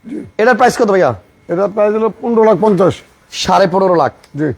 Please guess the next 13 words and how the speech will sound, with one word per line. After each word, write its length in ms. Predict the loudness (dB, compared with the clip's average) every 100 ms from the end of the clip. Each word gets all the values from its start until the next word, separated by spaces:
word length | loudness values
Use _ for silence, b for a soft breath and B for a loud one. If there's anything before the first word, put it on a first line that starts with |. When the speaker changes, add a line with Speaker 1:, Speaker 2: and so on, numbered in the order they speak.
| _ _ _ -6
Speaker 2:
ওকে, 200 | -4 0
তাহলে 180 | 0 0
সাড়ে 260 | 2 0
পনেরো 220 | 2 2 0
লাখ 140 | 0
টাকা 160 | 0 2
Exio 460 | 0 0 0 0
নন 180 | 2 2
হাইব্রিড 300 | 2 0 0
গাড়ি 180 | 2 2
আছে। 200 | 2 2
এদিকে 180 | 2 2
আসেন, 220 | 0